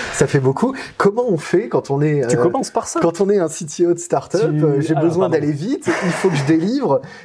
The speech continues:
Speaker 1: et, et là t'es en train de me dire, hein, il vous faut des mecs en plus qui savent communiquer,
Speaker 2: Alors,
Speaker 1: qui savent apprendre,
Speaker 2: non.
Speaker 1: qui
Speaker 2: Déjà, dans, dans un premier temps, euh, un message aux écoles.
Speaker 1: Ouais.
Speaker 2: Apprenez à communiquer à vos développeurs.
Speaker 1: Ouais, ouais.
Speaker 2: Nous, c'est ce qu'on fait à la Wild Code School.
Speaker 1: D'accord.
Speaker 2: Ça fait
Speaker 1: <laughs>
Speaker 2: partie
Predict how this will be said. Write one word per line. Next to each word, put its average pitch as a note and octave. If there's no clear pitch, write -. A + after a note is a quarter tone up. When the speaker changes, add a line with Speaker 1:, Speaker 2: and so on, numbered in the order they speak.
Speaker 1:
et, D3+
et D#3
là G3
t'es F3
en D3
train D3+
de D3+
me D#3
dire, E3
hein, A#2+
il A#2+
vous C3
faut D3
des C#3
mecs D3+
en C#3
plus D3
qui -
savent -
communiquer, D3
Speaker 2:
Alors, C3
Speaker 1:
qui -
savent D3
apprendre, D3
Speaker 2:
non. B2+
Speaker 1:
qui -
Speaker 2:
Déjà, D3+
dans, A#2+
dans B2+
un B2+
premier D3+
temps, B2
euh, G#2+
un A2
message B2
aux B2
écoles. A#2
Speaker 1:
Ouais. B2+
Speaker 2:
Apprenez D#3
à D3
communiquer C3
à B2
vos A#2
développeurs. A2
Speaker 1:
Ouais, B2
ouais. A2+
Speaker 2:
Nous, C3
c'est A2+
ce G#2+
qu'on A2+
fait B2+
à A2+
la A2+
Wild A2
Code A2
School. A2+
Speaker 1:
D'accord. B2
Speaker 2:
Ça A#2
fait A#2+
Speaker 1:
<laughs> -
Speaker 2:
partie C3+